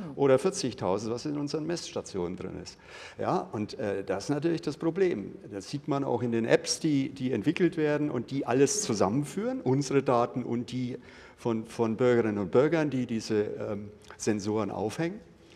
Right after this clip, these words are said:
dass eben es Riesenunterschiede gibt, die man sich nicht erklären kann, außer damit, dass man sagt, na gut, der Sensor misst eben eine Hausnummer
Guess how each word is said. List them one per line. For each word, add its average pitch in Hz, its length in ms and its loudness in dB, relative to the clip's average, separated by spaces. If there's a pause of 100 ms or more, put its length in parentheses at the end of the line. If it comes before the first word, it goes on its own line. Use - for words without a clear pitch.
(240)
dass - 340 -2
eben 147 480 2 (560)
es 135 260 2
Riesenunterschiede 165 840 4
gibt, 190 440 -6
die 147 120 2
man 139 380 2
sich - 320 -4
nicht 151 320 2
erklären 151 420 2
kann, 98 220 -6
außer 110 260 4
damit, 156 540 0
dass 127 160 -4
man 123 160 -4
sagt, 120 240 -4
na 107 100 -2
gut, 131 400 -8
der 110 220 -2
Sensor 113 380 -6
misst 107 300 -8
eben 110 220 -6
eine 113 80 -2
Hausnummer 87 460 -6